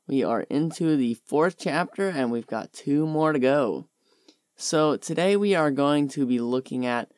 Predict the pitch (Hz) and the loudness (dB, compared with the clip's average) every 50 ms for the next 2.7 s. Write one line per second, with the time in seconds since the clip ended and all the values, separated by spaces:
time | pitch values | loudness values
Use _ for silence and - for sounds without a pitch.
0 | _ _ _ _ _ _ - 123 123 113 - - - 127 120 110 - - - 135 | _ _ _ _ _ _ -2 -2 -2 -2 -2 -4 -2 -2 -2 -2 -4 -4 0 2
1 | 143 156 160 165 165 160 165 160 139 127 123 117 - - - 143 139 135 - - | 2 2 2 2 0 0 0 0 0 0 -2 -4 -6 -8 -4 -4 -2 -2 -4 -4
2 | 120 113 120 131 127 113 104 95 82 - - - - | -4 -2 -2 -2 -2 -4 -4 -6 -10 -12 -12 -14 -16